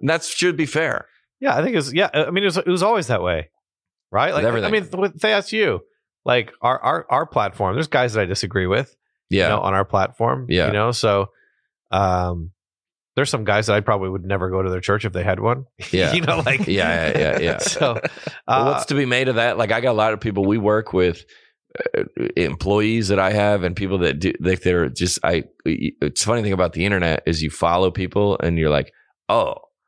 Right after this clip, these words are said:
Speaker 1: I'm not on this page at all." Like, uh, someone that works with you or for, or in the, in the radius of, of
Speaker 2: Yeah.
Speaker 1: John Chris comedy, and you go,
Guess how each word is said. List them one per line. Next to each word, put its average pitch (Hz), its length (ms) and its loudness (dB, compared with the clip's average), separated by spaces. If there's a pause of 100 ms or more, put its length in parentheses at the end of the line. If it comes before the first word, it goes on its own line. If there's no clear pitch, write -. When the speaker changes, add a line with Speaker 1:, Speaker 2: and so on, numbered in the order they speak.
(1080)
Speaker 1:
I'm 131 180 0
not 92 320 0
on 90 200 0
this 113 140 0
page 73 480 -6 (120)
at 65 300 -2
all." 78 640 0
Like, 101 180 0
uh, 98 140 0
someone 139 340 0
that 110 80 0
works 113 300 0
with 104 320 0
you 104 180 2
or 95 60 2
for, 101 280 2
or 92 140 2
in 92 120 -2
the, 85 200 0
in 90 120 0
the 82 160 0
radius 85 440 0
of, 78 300 -2
of 78 380 0
Speaker 2:
Yeah. 123 180 0
Speaker 1:
John 87 220 -2
Chris 85 220 -6
comedy, 82 420 -2
and 71 100 -6
you 71 60 -6
go, 71 200 -2